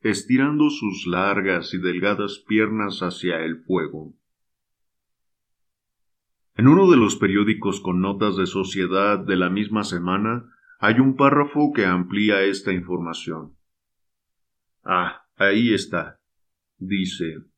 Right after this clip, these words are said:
Debería aprobarse una propuesta de protección arancelaria en el mercado del matrimonio, pues parece ser que el actual principio del libre mercado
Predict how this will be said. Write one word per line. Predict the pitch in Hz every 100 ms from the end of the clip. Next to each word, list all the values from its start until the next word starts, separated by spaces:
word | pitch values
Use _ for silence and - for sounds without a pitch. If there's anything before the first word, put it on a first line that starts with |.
| _ _ _ _ _ _ _
Debería | - 127 147 160 202 190 170 127
aprobarse | - 110 101 117 120 117
una | 113 120 117
propuesta | 95 90 107 113 - 110
de | 95
protección | 92 98 98 95 - 104 110 113 117
arancelaria | 92 87 87 82 87 92 120 117 90 92 90
en | 98 95
el | 95
mercado | 101 104 120 113 113
del | 98
matrimonio, | 90 90 98 101 117 98 80 78 _ _ _ _ _ -
pues | 101 -
parece | 104 113 131 127
ser | - 139 95 90
que | 92 90
el | 92
actual | 95 95 117 117 -
principio | 110 101 113 131 127 104 90 90
del | 90 92
libre | 123 135 135
mercado | 131 127 139 90 87 87